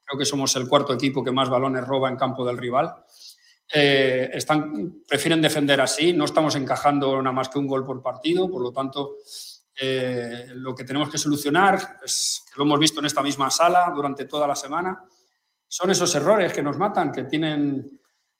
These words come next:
tienen su consecuencia en el resultado. Entonces, eh, eso es lo que hemos trabajado. No nos vamos a volver locos, no nos vamos, no vamos a hacer nada extraño, simplemente hay plantilla suficiente para usarla y tendremos que usar la plantilla en estos tres partidos. Por eso os digo que hay gente que,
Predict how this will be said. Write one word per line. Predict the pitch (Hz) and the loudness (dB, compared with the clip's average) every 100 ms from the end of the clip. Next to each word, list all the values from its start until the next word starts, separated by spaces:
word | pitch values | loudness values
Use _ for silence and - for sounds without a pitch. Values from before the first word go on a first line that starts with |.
| _ | _
tienen | - 160 165 160 151 | -8 -2 0 2 0
su | - 151 | -2 -2
consecuencia | 151 147 143 143 180 185 165 | -2 -2 -4 0 0 2 0
en | |
el | 147 | 0
resultado. | 143 - 135 151 185 147 | -2 -4 0 4 4 2
Entonces, | 131 139 135 156 147 135 - - 131 | -2 -4 -2 0 0 0 -2 -4 -6
eh, | 127 123 117 117 117 _ _ | -4 -4 -4 -8 -16 _ _
eso | 135 156 | -6 -2
es | |
lo | 147 | 0
que | 139 | 0
hemos | 127 | -2
trabajado. | - 123 123 160 127 120 | -2 -4 2 2 2 -4
No | 127 143 | -4 -2
nos | 139 | 0
vamos | 139 135 | -2 0
a | 135 | 0
volver | 131 127 127 | 0 0 0
locos, | 139 151 147 | 0 0 -2
no | 139 | -2
nos | 135 131 | -2 -2
vamos, | 131 143 | -2 -4
no | 156 | -4
vamos | 147 127 | -4 -4
a | 127 | -6
hacer | 139 | -4
nada | 135 127 | -2 -2
extraño, | - - 156 151 151 - - _ _ - | -2 0 0 0 -4 -10 -16 _ _ -12
simplemente | - 135 135 143 139 139 131 113 - - - _ _ | -10 -4 0 0 0 0 -2 -4 -12 -20 -20 _ _
hay | 143 143 143 135 131 - - 180 - | 0 2 2 0 -2 -8 -18 -16 0
plantilla | 160 143 165 151 | 2 4 2 2
suficiente | 151 135 151 147 143 | 0 -4 -4 -2 0
para | 139 | 0
usarla | 131 127 160 180 196 202 | 0 0 0 2 0 0
y | 139 | -6
tendremos | - 127 143 139 | -6 -6 -4 -4
que | - | -6
usar | 127 131 | -6 -4
la | 127 | -2
plantilla | 131 120 147 175 | -2 -2 -2 0
en | 165 | 0
estos | 135 131 | -2 -8
tres | - 127 | -14 -8
partidos. | 127 120 139 160 175 | -6 -4 -4 -4 -4
Por | 127 | -6
eso | 127 127 | -10 -10
os | |
digo | 123 127 123 | -10 -8 -10
que | 120 113 | -12 -12
hay | 123 - | -10 -10
gente | - 135 123 | -12 -12 -12
que, | 120 117 | -12 -12